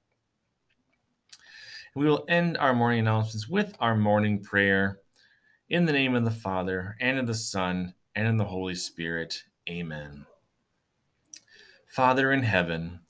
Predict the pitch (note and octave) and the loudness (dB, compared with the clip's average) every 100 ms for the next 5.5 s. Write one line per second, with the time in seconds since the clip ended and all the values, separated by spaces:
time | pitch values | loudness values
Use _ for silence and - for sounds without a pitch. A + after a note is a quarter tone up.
0 | _ B2 B2+ - D#3+ D#3+ F3+ F3 C3 B2 | _ -4 -2 0 0 0 -4 -2 0 2
1 | A2 G2+ G#2 A2+ A#2+ B2 A#2+ A2 B2 D3+ | 4 4 2 2 0 0 0 2 2 2
2 | D3+ C#3+ G#2+ G2 A2+ A2+ G#2+ A2 - G2 | 2 -2 0 4 4 4 2 0 -2 -2
3 | F#2+ F#2 F2 D#2+ D#2 F2+ _ - - - | 0 0 -2 -4 -8 -14 _ -20 -20 -20
4 | - C#3 C#3+ F3 F3 D3+ - G#2+ G2 F2+ | -2 0 2 2 0 -4 -4 2 4 2
5 | F2 E2 E2 - | -2 -2 -2 -4